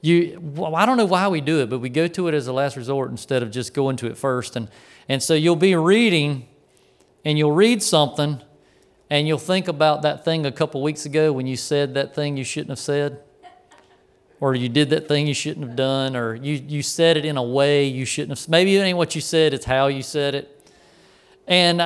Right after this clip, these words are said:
and I'll be like, "Oh man, I should not have done that." And I'll, I'll start praying and I'll repent about it. "Lord, I, I, forgive me for doing it. If I, if I ever see that person again," 'cause I don't wanna go out of my way, but if I ever see him again, <laughs> I'll apologize for that.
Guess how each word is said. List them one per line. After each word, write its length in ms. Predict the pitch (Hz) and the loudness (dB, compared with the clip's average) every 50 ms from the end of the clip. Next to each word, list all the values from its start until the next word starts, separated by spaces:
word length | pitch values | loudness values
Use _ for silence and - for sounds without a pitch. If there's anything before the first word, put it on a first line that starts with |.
| 165 - - - - | -2 -4 -12 -12 -4
and 160 | - 175 165 165 | 0 0 2 4
I'll 140 | 160 156 | 4 2
be 140 | 151 151 156 | 2 2 2
like, 300 | 147 143 139 131 135 - - | 2 2 2 0 0 -4 -2
"Oh 300 | 160 175 170 147 131 123 | 0 2 2 2 2 0
man, 280 | 127 135 135 131 120 117 | -2 -2 -2 -2 -2 -4
I 100 | 113 113 | -4 -6
should 260 | - - - 131 120 | -8 -10 -10 -8 -6
not 200 | 127 120 117 113 | -4 -4 -4 -4
have 140 | 107 104 107 | -6 -6 -6
done 240 | 117 113 113 110 | -6 -4 -4 -6
that." 140 | 107 107 107 | -6 -6 -6
And 120 | 110 127 135 | -4 -2 0
I'll, 200 | 135 139 143 147 | 0 2 2 0
I'll 180 | 147 131 131 | 0 0 0
start 320 | 123 - - 139 135 127 - | 0 0 -2 -2 -2 -2 0
praying 360 | - 147 143 139 139 135 135 | 0 2 4 4 4 2 2
and 100 | 131 127 | 2 2
I'll 120 | 127 131 | 2 2
repent 440 | 131 131 131 123 - 139 135 127 127 | 2 0 -2 -2 -2 -4 -2 -2 -2
about 280 | 120 113 120 120 120 113 | 0 2 2 2 2 2
it. 60 | 117 | 0
"Lord, 220 | 131 135 131 127 123 | 0 0 0 0 0
I, 280 | 120 123 123 123 123 | 0 -2 -2 -4 -8
I, 40 | 117 - - - _ _ | -10 -12 -16 -20 _ _
forgive 340 | - 147 143 135 143 143 135 | -8 -8 -4 -2 0 0 0
me 120 | 131 127 | 0 -4
for 160 | - - 131 | -4 -6 -4
doing 160 | 127 131 135 | -4 -2 -2
it. 20 | 143 | -2
If 140 | 139 - 156 | -2 -2 -2
I, 120 | 143 - - - - - - | -2 -2 -6 -14 -16 -8 -4
if 160 | 143 135 - | -2 2 4
I 140 | 156 151 151 | 4 6 6
ever 300 | 160 175 170 147 156 151 | 6 6 6 4 2 -2
see 220 | - - 156 151 | -2 -2 -2 0
that 200 | 127 135 135 135 | 0 0 -2 -2
person 320 | - 139 143 135 139 131 123 | 0 -2 -2 -2 -2 -4 -4
again," 300 | 131 127 131 131 127 113 | -4 -2 0 0 0 0
'cause 100 | - 117 | 0 0
I 80 | 123 | 0
don't 140 | 123 139 151 | 2 2 2
wanna 120 | 151 143 | 2 0
go 140 | 143 143 147 | 4 4 6
out 60 | 139 | 6
of 80 | 135 135 | 6 6
my 100 | 131 123 | 4 4
way, 320 | 123 135 147 143 135 131 | 4 6 6 6 6 4
but 100 | 127 120 | 2 0
if 120 | 120 - - | 0 2 4
I 100 | 151 143 | 6 6
ever 140 | 156 151 143 | 6 6 4
see 220 | - - 170 165 | 2 2 4 4
him 80 | 151 139 | 4 4
again, 440 | 131 123 147 156 147 135 113 98 101 - 180 170 156 | 2 2 2 4 4 2 2 -2 -4 -8 -10 -10 -10
<laughs> 240 | - - - - - | -14 -16 -10 -2 4
I'll 240 | 147 165 160 151 151 | 6 6 6 6 4
apologize 800 | 131 127 - 165 165 165 160 156 139 135 151 147 147 143 135 - | 4 4 4 6 6 6 6 4 4 4 6 6 6 4 2 0
for 140 | - 143 139 | -4 -2 0
that. 500 | 139 135 135 131 127 127 - - - | 2 2 2 2 0 -2 -4 -12 -20